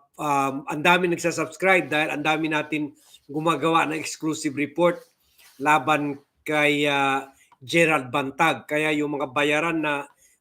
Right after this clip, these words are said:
vlogger ni, ni Gerald Banda-, Bantag, inatake tayo. Kaya nawala, eight months, eight months, almost one year, nawala tayo, ha? During the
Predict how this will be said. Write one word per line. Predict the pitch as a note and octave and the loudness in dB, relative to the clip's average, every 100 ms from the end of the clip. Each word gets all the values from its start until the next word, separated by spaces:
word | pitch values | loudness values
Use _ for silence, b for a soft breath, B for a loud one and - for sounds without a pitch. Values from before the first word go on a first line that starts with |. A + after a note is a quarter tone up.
| _ | _
vlogger | D3 D3 C#3+ D#3 D3 | 2 2 2 0 0
ni, | C#3+ D3 C#3+ C#3 C3+ _ _ _ - | -2 -2 -2 -2 -4 _ _ _ -10
ni | C#3 | -8
Gerald | B2 D#3+ D#3 C#3 | 0 0 2 -2
Banda-, | B2+ E3 D#3+ C#3 D3 - | -2 -2 0 -2 -4 -2
Bantag, | D3+ D#3+ - C3 A#2+ A2 A2+ _ b b b | -4 -4 -2 -4 -4 -10 -16 _ b b b
inatake | D3+ D#3 D#3 D3 D3 D3+ | -4 -4 2 2 2 -4
tayo. | D3 C3+ C#3 E3+ | 0 0 0 -2
Kaya | - C#3+ C#3+ | -2 -2 -2
nawala, | C3 C#3 D3 b b b _ | -2 -4 -6 b b b _
eight | F#3 G#3 G#3 | 4 4 2
months, | G3+ B3+ G#3 - | 4 4 4 -2
eight | F#3+ F#3+ G3+ | -2 -2 2
months, | A#3 G#3 - - | 2 2 -2 -6
almost | E3+ F3+ F#3+ F3+ | -2 0 -2 -2
one | F3 F3+ F#3 | -2 -2 2
year, | F3+ | 0
nawala | C#3 D3 D#3 D#3 - | 0 -2 -2 -4 -4
tayo, | C#3+ C3+ C#3+ C3+ _ _ _ _ | -2 -2 -4 -8 _ _ _ _
ha? | A#2+ C3+ D3 b b _ | -4 -4 -4 b b _
During | B2 D3+ D#3 D#3 D3+ | -6 0 2 2 0
the | C3 D3 C#3 C#3 C#3 | -2 0 0 0 -2